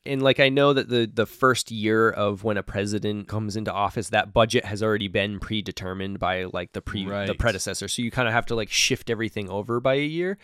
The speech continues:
Speaker 1: But at the same time, again, the vast majority of the spending that's happening there happens under your watch. So I just have a lot more respect for somebody who just takes responsibility for things. Internal locus of control. Don't blame others.
Speaker 2: What did you say?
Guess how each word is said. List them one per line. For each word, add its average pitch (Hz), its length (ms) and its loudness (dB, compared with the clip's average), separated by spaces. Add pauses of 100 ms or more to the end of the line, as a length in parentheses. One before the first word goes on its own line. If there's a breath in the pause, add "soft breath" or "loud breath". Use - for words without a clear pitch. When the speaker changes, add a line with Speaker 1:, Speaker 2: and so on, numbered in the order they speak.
(260 soft breath)
Speaker 1:
But 185 120 8
at 196 120 2
the 180 80 0
same 214 320 0
time, 175 580 4
again, 117 520 0 (120)
the 135 300 4
vast 131 400 4
majority 151 400 4
of 131 100 0
the 127 60 -4
spending 127 320 -2
that's - 160 -8
happening 120 380 0
there 151 280 -4
happens 120 500 0
under 117 220 -4
your 104 180 -2
watch. 98 400 -6
So 110 220 0
I 113 180 -4
just - 280 2
have 143 120 2
a 123 60 4
lot 110 220 4
more 113 360 -2 (260)
respect 113 440 -2
for 101 100 -10
somebody 101 380 -4
who 101 160 -4 (220)
just - 240 -8
takes - 260 -12
responsibility 62 720 -10
for - 140 -14
things. - 380 -18 (640 soft breath)
Internal 156 500 6
locus 123 380 6
of 104 160 -2
control. - 480 -10
Don't 123 180 2
blame 107 320 -6
others. - 420 -12 (500 soft breath)
Speaker 2:
What 110 100 -2
did 143 160 -2
you 202 60 2
say? 254 260 2